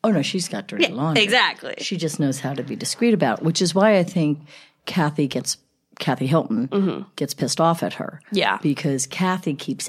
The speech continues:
Speaker 1: everything close to the vest. She appreciates that this is how her sisters are making their way, and that's, that's fine. But once it starts to get hit too close to home,
Speaker 2: Mm-hmm.
Speaker 1: then where she may have been in Kyle's corner beforehand,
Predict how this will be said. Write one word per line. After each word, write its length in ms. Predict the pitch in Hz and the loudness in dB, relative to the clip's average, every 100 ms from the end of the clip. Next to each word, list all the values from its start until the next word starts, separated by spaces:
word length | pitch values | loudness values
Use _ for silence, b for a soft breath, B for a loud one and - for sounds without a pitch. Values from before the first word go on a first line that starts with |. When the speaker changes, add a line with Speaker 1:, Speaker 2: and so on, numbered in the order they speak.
| - | 0
Speaker 1:
everything 520 | 185 208 156 143 135 | 2 4 2 0 -2
close 320 | 127 - - | -2 -4 -4
to 80 | - | -4
the 120 | 107 117 | -6 -4
vest. 500 | - - - - - b b b b b _ _ | -6 -6 -6 -8 -10 b b b b b _ _
She 720 | - - - 151 147 143 165 - _ _ _ _ | -4 0 2 2 2 0 -4 -10 _ _ _ _
appreciates 720 | 214 202 285 269 240 185 170 175 | -8 -2 0 2 4 2 2 -2
that 160 | 151 | -2
this 180 | 156 147 | -2 -4
is 140 | 135 | -4
how 280 | 143 135 131 | -4 -2 -2
her 140 | 131 131 | -4 -6
sisters 640 | - 127 - 123 113 - | -4 -6 -4 -6 -4 -6
are 160 | 123 131 | -4 -2
making 400 | 123 120 120 120 | -2 -2 -2 -2
their 120 | 107 | -2
way, 260 | 90 57 - | -4 -6 -6
and 160 | 143 | -4
that's, 240 | 113 123 - | -4 -6 -6
that's 260 | 240 226 - | -6 -6 -6
fine. 480 | 214 175 123 143 B B B B _ - | -2 0 0 -4 B B B B _ -4
But 260 | 143 - | -4 -2
once 540 | 156 143 139 147 156 156 | 0 2 4 2 0 -4
it 120 | 135 | -4
starts 380 | - 143 135 - | -2 -2 -2 -4
to 60 | |
get 360 | 120 120 - _ _ - | -2 -4 -6 _ _ -6
hit 300 | 127 131 - | -4 -4 -4
too 180 | - 147 | -4 -2
close 300 | - 165 - | 0 0 0
to 140 | 170 | 0
home, 360 | 175 190 220 240 | 2 4 4 4
Speaker 2:
Mm-hmm. 420 | 202 180 143 190 - - | 2 0 -2 -6 -6 0
Speaker 1:
then 720 | 147 143 139 139 135 135 - - _ _ 254 | 2 4 4 4 4 2 -2 -12 _ _ -8
where 340 | 190 147 143 | 0 2 2
she 200 | 139 151 | 2 0
may 300 | 135 139 170 220 | 2 4 4 4
have 140 | 170 | 4
been 160 | 143 135 | 2 2
in 80 | 120 | 0
Kyle's 360 | 127 120 120 | -2 -2 -4
corner 260 | - 127 117 | -4 -4 -4
beforehand, 640 | - - 139 139 117 - | -8 -4 -2 -2 -4 -6